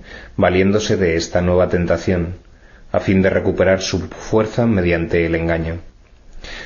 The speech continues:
Muchos en esa situación no se han percatado de las defensas del ego, si bien no es que éstas sean precisamente sutiles. Sin embargo, mientras se tenga el más mínimo deseo de ser engañado,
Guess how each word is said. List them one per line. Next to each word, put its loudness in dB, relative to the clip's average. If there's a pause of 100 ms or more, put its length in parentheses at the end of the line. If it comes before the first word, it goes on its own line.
(220)
Muchos 0
en 2
esa -2
situación -2 (120)
no 2
se 2
han 2
percatado 2
de 2
las 2
defensas 0
del 2
ego, -2 (340)
si -2
bien 2 (720)
no 4
es 0
que 2
éstas 0
sean -2
precisamente -2
sutiles. -4 (1080)
Sin 0
embargo, 4
mientras 0
se -2
tenga 2
el 0
más 4
mínimo 6
deseo 0
de -4
ser -4
engañado, 0